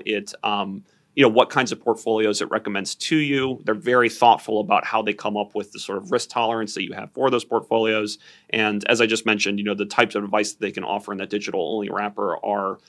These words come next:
among the best in the industry. And then when you move over to personal advisory services, which has a higher investment minimum and a slightly higher fee of, um, thirty bips, that's still one of the cheapest, um, you know, among all the offerings, including those that don't have access to a human advisor, which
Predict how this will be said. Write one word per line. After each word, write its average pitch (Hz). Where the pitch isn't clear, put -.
among 117
the 107
best 101
in 87
the 107
industry. 110
And 107
then 110
when 107
you 107
move 123
over 110
to 101
personal 165
advisory 104
services, 101
which 104
has 104
a -
higher 107
investment 113
minimum 107
and 104
a 98
slightly 101
higher 104
fee 104
of, 98
um, 101
thirty 135
bips, 101
that's 104
still 123
one 120
of 113
the 104
cheapest, 107
um, 104
you 117
know, 98
among 107
all 127
the 113
offerings, 104
including 110
those 101
that -
don't 175
have 110
access 92
to 95
a 104
human 98
advisor, 98
which 104